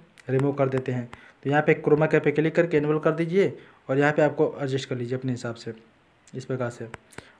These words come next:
अब दोस्तों यहाँ पे आना है आगे, आगे यहाँ पे आने के बाद दोस्तों यहाँ पे कट करना है, तो कैंची पे क्लिक करके स्प्लिट कर दीजिए। अब दोस्तों यहाँ पे आइए फर्स्ट पे, यहाँ पे अब इस पे क्लिक करना है केकड़े पे और दोस्तों यहाँ पे कुछ इस प्रकार से यहाँ पे रखना है इतना दूर।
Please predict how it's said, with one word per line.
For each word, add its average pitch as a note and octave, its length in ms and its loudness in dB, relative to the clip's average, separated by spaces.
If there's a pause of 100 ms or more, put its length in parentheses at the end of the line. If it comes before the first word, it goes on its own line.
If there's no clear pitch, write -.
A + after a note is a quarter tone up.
अब C#3 100 -2
दोस्तों D#3 240 2
यहाँ D#3+ 120 6
पे E3 100 2
आना D#3+ 160 4
है D#3+ 80 4
आगे, D#3+ 220 4
आगे D3 240 2
यहाँ D3 160 4
पे - 180 -6
आने D3+ 200 0
के D3 60 -8
बाद D#3 120 4
दोस्तों D#3 240 -2
यहाँ D3+ 100 2
पे D3+ 100 -4
कट D3+ 160 -2
करना D#3 260 2
है, F3+ 100 4
तो A3+ 140 -8
कैंची D3 260 -2
पे D3+ 100 0
क्लिक D3+ 220 0
करके D3+ 220 0
स्प्लिट C#3 240 -8
कर D#3 140 2
दीजिए। E3 340 0 (440)
अब D3 80 0
दोस्तों D#3+ 240 2
यहाँ E3 120 8
पे D#3+ 100 4
आइए E3 200 4
फर्स्ट D#3+ 240 -2
पे, G#3+ 160 -2 (1040)
यहाँ C3 140 0
पे G3 240 0 (480)
अब C3 180 -10
इस D#3 100 -6
पे E3+ 120 2
क्लिक E3+ 240 2
करना E3 160 10
है D#3+ 60 4
केकड़े D#3+ 260 2
पे F3+ 160 2
और D3+ 160 0
दोस्तों C#3+ 280 -2
यहाँ D3 160 0
पे D#3 100 -4
कुछ D3+ 260 -6
इस C#3 60 -12
प्रकार D3+ 220 -2
से D3+ 140 -4
यहाँ D#3 120 0
पे E3 200 0
रखना D3+ 260 -4
है D3+ 60 0
इतना D3+ 160 -2
दूर। F3+ 240 -2